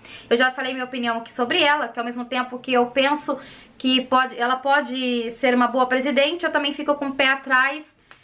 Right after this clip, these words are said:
por conciliar empresa, Palmeiras, misturar aquela mistura toda, eu não sei como que seria. Enfim, esse, esse, esse presidente que está apoiando ela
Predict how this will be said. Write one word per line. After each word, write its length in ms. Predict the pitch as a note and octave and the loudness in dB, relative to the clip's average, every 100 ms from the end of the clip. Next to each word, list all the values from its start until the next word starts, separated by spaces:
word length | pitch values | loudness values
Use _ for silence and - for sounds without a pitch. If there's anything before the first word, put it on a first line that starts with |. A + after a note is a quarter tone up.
| _ _ _ - | _ _ _ 0
por 220 | C4+ C#4 | 2 4
conciliar 840 | D4 C#4+ D4+ C#4+ C4+ C4+ C4+ C#4 - _ _ | 2 0 0 2 4 4 2 -2 -12 _ _
empresa, 1000 | - A#3+ A#3+ C4 D4 C4+ A#3+ A#3 A#3+ A#3 A#3 | -12 -12 -2 2 2 0 -4 2 4 4 2
Palmeiras, 1120 | G3 F#3+ B3+ C#4+ C4+ B3+ A#3+ A#3 A3 A3 G3+ | -2 0 2 4 2 2 4 4 4 0 -8
misturar 600 | A3 A3+ A#3 A3+ A#3 A3+ | -10 -6 0 4 4 2
aquela 520 | A3 A3+ _ C4 C4 | -2 -6 _ 0 0
mistura 800 | C4 B3 C4+ C4+ - D4 D4 C#4 | 0 0 2 0 -2 2 4 4
toda, 360 | C#4 C#4 C#4 C4+ | 4 4 4 2
eu 40 | |
não 60 | C4+ | -2
sei 180 | C4+ C4+ | -2 -2
como 160 | C4 | -4
que 140 | C4 C4+ | -4 -2
seria. 400 | E4 C#4 E3 - | 0 0 -4 -4
Enfim, 420 | D#4+ F4 - E3+ | -4 -2 -6 -2
esse, 180 | C#4+ F#4 | -2 0
esse, 360 | - E4 E4+ | 2 2 2
esse 180 | D#4+ C#4+ | 0 2
presidente 420 | D4 C#4 A#3+ B3 | 0 0 0 0
que 60 | - | 0
está 120 | B3 | -2
apoiando 420 | A#3 A#3 A3+ E4 | 0 -2 0 2
ela 240 | E4+ D#4 | 2 2